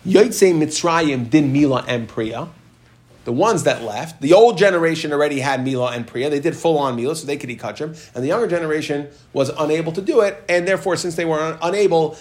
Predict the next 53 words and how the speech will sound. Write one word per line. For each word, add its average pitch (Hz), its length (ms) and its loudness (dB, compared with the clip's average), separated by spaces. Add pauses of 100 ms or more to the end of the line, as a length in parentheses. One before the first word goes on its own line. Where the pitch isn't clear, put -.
it 135 80 -6
didn't 165 160 0
fit 160 160 2
into 139 180 -4
this 131 140 -4
category 135 760 2 (180)
that 127 120 -2
they, 139 180 4
Lamaisa, 160 560 4
wouldn't 147 320 0
eat 139 180 -4
Basar 123 300 -2
Kachim, 175 560 0 (220)
but 170 220 4
they 151 120 4
would 143 160 -2
have 147 180 0
an 143 60 -4
exclusion, 160 960 -4 (140)
just 165 160 -4
like 147 140 -2
certain 143 300 -4
meats 160 280 -2
don't 143 180 2
have 131 280 -2
to, 127 100 -4
you 131 80 -2
don't 135 100 0
have 123 140 -4
to 120 80 -6
bring 123 160 -4
as 117 80 -2
a 117 40 -6
Basar 117 280 0
Shlamim 120 320 -2
to - 100 -10
eat 226 160 -6
them. 143 240 -2 (200)
They 143 80 -2
had 139 100 0
an 135 40 -4
exclusion 127 380 -4
since 127 220 -10
they 120 100 -2
were, 113 300 -4 (180)
it 107 60 -4
was 117 100 0
impossible 107 460 -4
for - 100 -16
them. - 160 -16
But 139 140 0
either 233 180 6
way, 165 400 4